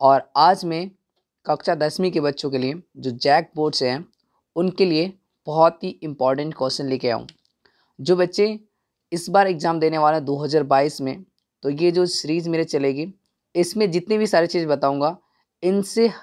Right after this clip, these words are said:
एक भी क्वेश्चन हटके नहीं आने वाला, इसलिए इस मेरे पूरे सीरीज को आप ध्यान से पढ़िएगा और सारे क्वेश्चन को अच्छी तरह से,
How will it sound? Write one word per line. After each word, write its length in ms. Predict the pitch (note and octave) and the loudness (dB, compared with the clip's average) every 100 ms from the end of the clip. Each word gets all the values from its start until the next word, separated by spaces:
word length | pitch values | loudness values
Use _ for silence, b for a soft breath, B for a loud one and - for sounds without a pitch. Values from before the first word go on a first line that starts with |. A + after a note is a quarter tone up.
| _ - | _ -2
एक 280 | E3+ F3+ D#3+ | 0 0 -2
भी 100 | G3+ | -6
क्वेश्चन 420 | G3 D#3+ E3 F3 | -2 -2 -2 -4
हटके 320 | D#3+ C#3+ - D#3+ | -6 -10 -8 -6
नहीं 200 | D3 C3+ | -4 -2
आने 180 | B2+ | -2
वाला, 320 | B2 A#2+ B2 - _ _ _ - | -2 -2 -4 -8 _ _ _ -10
इसलिए 300 | D#3 G3 F#3+ | -4 0 2
इस 160 | G3 E3+ | 0 -2
मेरे 200 | D#3 E3 | -2 -4
पूरे 300 | - D#3+ F3+ | -4 -2 0
सीरीज 320 | E3+ D3 C#3+ | 0 -4 -4
को 260 | E3+ F3+ F#3 b b | -4 -4 -6 b b
आप 240 | C#3+ C#3+ - | -2 -2 -4
ध्यान 300 | E3 D#3 F3+ | -4 -2 0
से 120 | G3 | 0
पढ़िएगा 580 | F#3 D3+ C#3+ C#3 D#3 E3 _ | 0 2 2 2 2 0 _
और 320 | D3 D3 C#3+ _ - | 2 2 0 _ -20
सारे 500 | - - D3 E3 G3+ | -20 -2 2 2 2
क्वेश्चन 420 | F3 D#3 D3 C#3+ | -2 -6 -6 -6
को 200 | E3 - _ - | -6 -6 _ -6
अच्छी 340 | E3+ - G3+ | -6 -2 -4
तरह 280 | G3 D3 C#3 | -2 -2 0
से, 280 | E3 E3+ | 0 0